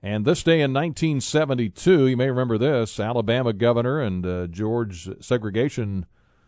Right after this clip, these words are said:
symbol, uh, George C. Wallace, shot and left paralyzed while campaigning for the Democratic presidential nomination at a Maryland shopping center.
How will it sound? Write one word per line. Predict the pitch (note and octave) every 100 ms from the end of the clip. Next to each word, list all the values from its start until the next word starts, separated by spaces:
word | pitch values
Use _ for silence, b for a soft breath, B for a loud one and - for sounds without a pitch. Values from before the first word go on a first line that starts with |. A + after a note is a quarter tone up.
| _
symbol, | - A2 A#2+ C#3+
uh, | G#2+
George | E2+ A#2 C3 B2 -
C. | - D3
Wallace, | C#3+ D#3 A2+ -
shot | - A2+ C3+ -
and | A2
left | A2+ C#3+ -
paralyzed | D#3 F3 C3 G2+ F2 E2
while | F#2+ G2+
campaigning | - A#2 G#2 B2 C3 G#2 D3 - _ _ _ _ _ _ _
for | -
the | E2
Democratic | F#2+ G#2 A#2 A2+ G#2 -
presidential | A2 G2+ G2+ A#2+ - G#2+
nomination | G#2 G2+ G2 G2+ G#2+ C3+
at | G#2
a | F2+
Maryland | G#2+ B2+ A2+ G2+
shopping | - C#3+ - F#2+
center. | E2 - F2 C#2 -